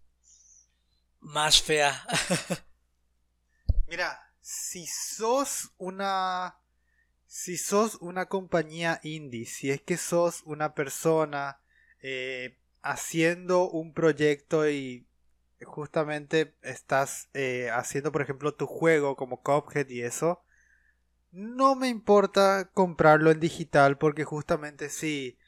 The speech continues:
Speaker 2: distribuirlo, eh, hacer físicos y distribuirlo a diferentes personas para que se venda en diferentes lugares,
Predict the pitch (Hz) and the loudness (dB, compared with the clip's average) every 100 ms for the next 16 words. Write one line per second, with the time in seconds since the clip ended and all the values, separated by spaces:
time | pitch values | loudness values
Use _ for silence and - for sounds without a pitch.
0 | _ _ 135 - 147 143 135 143 175 180 | _ _ -12 -6 0 2 6 10 10 10
1 | 170 165 165 165 160 147 131 131 127 123 | 6 4 6 6 6 4 0 0 0 -2
2 | 120 131 127 - 147 143 139 - 160 170 | -2 -4 -2 0 2 4 2 0 0 0
3 | - 165 151 156 147 143 139 - _ - | 0 -6 0 2 4 2 -2 -10 _ -20
4 | - - _ _ _ _ _ 160 143 139 | -20 -20 _ _ _ _ _ -4 -2 0
5 | 135 - 139 135 139 151 151 156 139 135 | -2 0 4 6 6 6 4 4 2 2
6 | 139 143 131 170 170 170 160 160 147 131 | 2 2 4 8 8 8 4 2 2 0
7 | - 143 139 131 131 - 131 139 147 147 | 0 0 0 0 -4 -4 -2 -2 0 2
8 | 139 139 135 139 135 135 156 175 170 165 | 2 -2 -6 -2 -2 0 2 4 4 4
9 | 165 165 - | 2 -2 -8